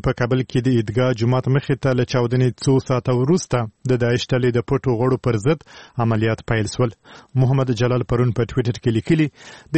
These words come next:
اسلامي دولت ډلې خراسان څانګې تروریستان په خیرخانه کې په یوه کور کې ایسار سوي وو. د ده په وینا، د داعش درې تنه تروریستان د خپل انتحاري واسکټ په چاودنه کې وژل سوي دي. د سیمې دوو اوسیدونکو د جرمني خبري اژانس ته ویلي،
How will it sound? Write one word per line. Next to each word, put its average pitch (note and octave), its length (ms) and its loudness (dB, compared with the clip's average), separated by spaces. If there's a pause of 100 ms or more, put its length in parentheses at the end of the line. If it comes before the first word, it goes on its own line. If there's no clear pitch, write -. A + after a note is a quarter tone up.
(120)
اسلامي D#3+ 280 2
دولت D#3+ 380 2
ډلې D3 320 2
خراسان C3+ 420 0 (100)
څانګې C3 360 0
تروریستان A#2+ 560 0
په D3 100 -2 (120)
خیرخانه C3 480 0
کې D#3+ 240 0
په - 140 0
یوه A#2+ 120 2
کور F3+ 360 2
کې - 80 -2
ایسار A2+ 460 -2
سوي G#2+ 220 2
وو. A#2+ 180 0 (220)
د A2+ 100 -2
ده B2+ 160 2
په B2 80 -2
وینا، A#2 260 2 (460)
د D3 100 2
داعش D3+ 200 2 (180)
درې D3 240 2
تنه D3 160 4 (100)
تروریستان B2+ 480 2
د A#2 140 0
خپل C3+ 240 -2
انتحاري A#2 480 2
واسکټ D3+ 340 0 (100)
په D3 120 0
چاودنه C#3+ 400 2
کې - 120 -2
وژل G#2+ 320 0
سوي G#2 240 0
دي. A#2 80 0 (320)
د A#2+ 140 0
سیمې C3+ 220 2 (100)
دوو B2 140 2 (140)
اوسیدونکو C3+ 560 0 (400)
د F3 120 2
جرمني C#3+ 420 2
خبري B2+ 260 0
اژانس B2+ 340 0
ته B2 120 2
ویلي، C3+ 260 2